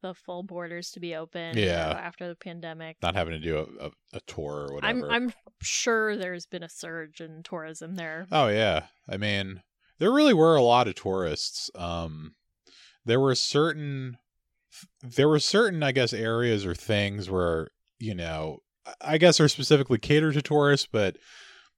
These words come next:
Speaker 2: and so obviously it would be, like, s-, forty percent tourists.
Speaker 1: Mm.
Speaker 2: Um,
Speaker 1: <laughs>
Speaker 2: I think,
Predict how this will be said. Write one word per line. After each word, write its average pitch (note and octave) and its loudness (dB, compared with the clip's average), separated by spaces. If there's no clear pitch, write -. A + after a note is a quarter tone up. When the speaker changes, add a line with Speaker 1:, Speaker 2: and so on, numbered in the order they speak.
Speaker 2:
and A2 0
so A2+ 4
obviously A2 4
it - 8
would G2+ 4
be, G#2 4
like, F2+ 2
s-, - -12
forty G#2+ 2
percent A#2 0
tourists. B2 -2
Speaker 1:
Mm. G#3+ -8
Speaker 2:
Um, F#2+ -4
Speaker 1:
<laughs> - -16
Speaker 2:
I G2+ -4
think, A#2 -4